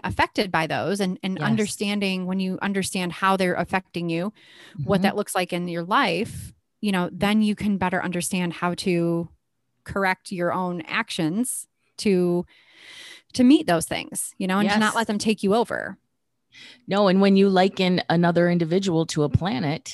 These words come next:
Speaker 2: um, you know, it's, it's, it all boils down to the <laughs> same thing.
Speaker 1: Mm-hmm.
Speaker 2: So,
Speaker 1: It really
Speaker 2: yeah.
Speaker 1: does. And, and it is funny because when you, you know, the, the more you start to study,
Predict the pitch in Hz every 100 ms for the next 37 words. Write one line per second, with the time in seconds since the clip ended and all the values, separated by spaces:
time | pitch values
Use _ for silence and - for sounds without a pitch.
0 | - 151 147 151 147 - - 156 147 151
1 | - - - - - 151 - - - 151
2 | 139 - 151 156 151 143 151 147 143 147
3 | - - 160 120 101 - 143 - - 254
4 | 254 240 247 311 _ _ - - - _
5 | - - 208 226 262 269 233 202 180 214
6 | 208 208 208 196 - - 214 254 - 214
7 | 185 180 185 196 190 196 202 196 185 -
8 | 202 190 180 180 175 190 185 196 220 220
9 | 214 202 214 - 202 196 185 185